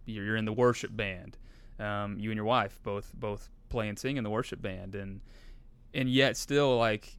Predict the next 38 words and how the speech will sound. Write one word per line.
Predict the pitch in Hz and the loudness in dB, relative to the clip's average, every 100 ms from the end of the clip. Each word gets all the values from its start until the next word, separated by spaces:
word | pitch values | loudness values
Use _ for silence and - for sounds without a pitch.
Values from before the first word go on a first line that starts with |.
| - - - | -18 -14 -4
reality | 120 117 123 131 127 | 2 6 8 8 6
struck, | 117 - 123 113 107 | 0 -2 2 2 2
and | - 117 | -4 -2
you | 117 | 0
were, | 117 117 110 | 2 2 2
you | - 127 | 0 2
were | 120 | 2
left | 113 127 143 - | 4 6 6 4
kind | - 123 117 117 | 0 4 4 4
of, | 110 107 - - - - | 2 0 -8 -18 -18 -2
I | |
always | 117 117 | 0 2
talk | - 117 | 2 2
about | 110 104 | 4 4
why | 107 | 4
I | 107 | 4
love | 110 98 | 2 0
the | |
Psalms, | 101 135 127 107 104 | -2 2 4 2 0
you | 117 | 0
were | |
left | 117 127 127 | 4 4 4
kind | 139 120 | 2 2
of | 113 | 2
in | 117 | 0
that | 113 104 | 0 0
moment | 110 123 117 92 | 0 0 0 0
where | 110 | -2
you're | 110 | -2
in | 107 | -2
this | 104 - | -4 -2
dark | 110 101 | 0 0
cave, | 123 120 | 0 0
and | 117 | 0
you're | 104 | -2
like, | 101 95 | -4 -4
"What | 101 117 | -2 -2
in, | 117 107 - | -2 -4 -8